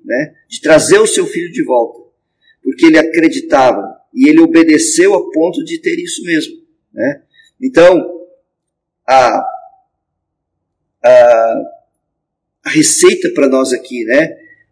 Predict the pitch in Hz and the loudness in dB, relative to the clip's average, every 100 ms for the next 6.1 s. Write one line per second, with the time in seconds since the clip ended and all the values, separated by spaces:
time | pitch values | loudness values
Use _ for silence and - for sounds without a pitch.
0 | _ 117 143 175 196 185 - 170 170 160 | _ 0 4 4 4 0 -2 -2 -2 -4
1 | - 135 123 - - 269 - - 180 175 | -2 0 -2 -4 -8 -8 -8 -4 -4 -4
2 | - 147 139 196 - 131 107 107 117 113 | -4 -2 0 -2 -6 -10 -4 -4 -4 -10
3 | 104 117 117 156 - _ _ _ - 131 | -10 -8 -6 -8 -10 _ _ _ -4 -4
4 | 131 123 131 123 - 120 127 123 107 - | -2 -2 -2 -4 -6 -6 -4 -2 0 0
5 | - 120 - - - 160 151 147 - 127 | 2 -2 -2 -6 -8 -4 -4 -4 -2 0
6 | 117 | 0